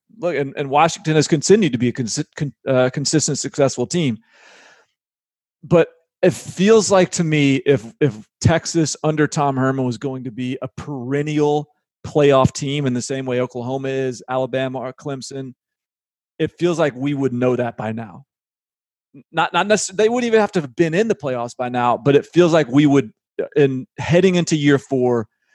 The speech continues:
we would, we would have a pretty good sense of that. And we just don't. Like, they went seven and six, ten and four, eight and five. There's been inconsistencies, you know, throughout. And there's, look, they still recruit well.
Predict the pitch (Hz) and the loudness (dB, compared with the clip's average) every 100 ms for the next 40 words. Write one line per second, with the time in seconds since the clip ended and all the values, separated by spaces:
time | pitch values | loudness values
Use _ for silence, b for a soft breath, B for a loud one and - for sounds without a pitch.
0 | _ _ _ 123 143 131 117 _ _ _ | _ _ _ -2 0 0 -2 _ _ _
1 | _ _ - 147 139 139 127 117 156 127 | _ _ 0 2 4 2 0 -4 -6 -4
2 | 123 - 135 117 117 104 120 - _ _ | -4 -4 -6 -8 -8 -8 -10 -10 _ _
3 | 143 123 135 147 139 104 - 123 113 _ | -6 -2 -4 -4 -6 -6 -2 -2 -2 _
4 | - 131 123 127 123 120 - 156 151 - | -6 -4 -2 -2 0 0 0 0 -2 -4
5 | 143 - 147 131 135 131 131 117 - 120 | -4 -4 -6 -4 -2 0 0 -2 -4 -4
6 | 113 110 _ _ _ _ _ _ _ - | -4 -6 _ _ _ _ _ _ _ -12
7 | 139 104 123 135 135 135 - 147 - 127 | -10 -6 -6 -6 -8 -10 -6 -8 -8 -14
8 | - 127 123 120 - - _ _ _ _ | -12 -10 -10 -10 -14 -20 _ _ _ _
9 | _ _ _ _ _ _ 139 131 117 104 | _ _ _ _ _ _ -14 -10 -10 -10
10 | _ _ _ _ _ 151 143 131 120 113 | _ _ _ _ _ -6 -2 -2 -2 -6
11 | - - _ _ _ _ _ 135 135 127 | -10 -20 _ _ _ _ _ -8 -6 -4
12 | 127 123 120 - - _ _ _ _ _ | -6 -8 -14 -18 -20 _ _ _ _ _
13 | _ _ _ 113 151 139 - 156 151 143 | _ _ _ -4 -2 -2 -6 -4 -4 -4
14 | - 208 208 - 175 190 135 135 175 | 0 0 0 -2 -2 2 2 2 0